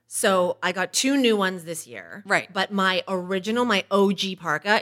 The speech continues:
Speaker 1: is four years old.
Speaker 2: Right, but it makes sense because when you spend ungodly amounts of money on that parka, that is your uniform from November thirtieth to March
Speaker 1: Oh my
Speaker 2: twentieth,
Speaker 1: God.
Speaker 2: every single day.
Speaker 1: Every fucking day.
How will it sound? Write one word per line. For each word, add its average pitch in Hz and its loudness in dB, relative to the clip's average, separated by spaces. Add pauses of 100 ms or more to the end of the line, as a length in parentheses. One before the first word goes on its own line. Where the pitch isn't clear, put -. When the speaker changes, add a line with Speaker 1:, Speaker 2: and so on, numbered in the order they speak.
Speaker 1:
is 160 -8
four 175 0
years 151 -4
old. 104 -12 (220)
Speaker 2:
Right, 220 0 (100)
but 214 0
it 208 0
makes 202 -4
sense - -2
because 175 -10
when 180 -2
you 185 -2
spend 202 0
ungodly 165 2
amounts 160 2
of 147 -10
money 175 2
on 156 2
that 151 -4
parka, 156 0 (360)
that 202 2
is 202 -2
your 190 4
uniform 175 0
from 170 0
November 165 0
thirtieth 226 0 (140)
to 175 -2
March 165 -8
Speaker 1:
Oh 208 -4
my 220 4
Speaker 2:
twentieth, 185 2
Speaker 1:
God. 180 0
Speaker 2:
every 175 -4
single - 0 (100)
day. - -2
Speaker 1:
Every 208 -4 (120)
fucking 170 -2
day. 104 -12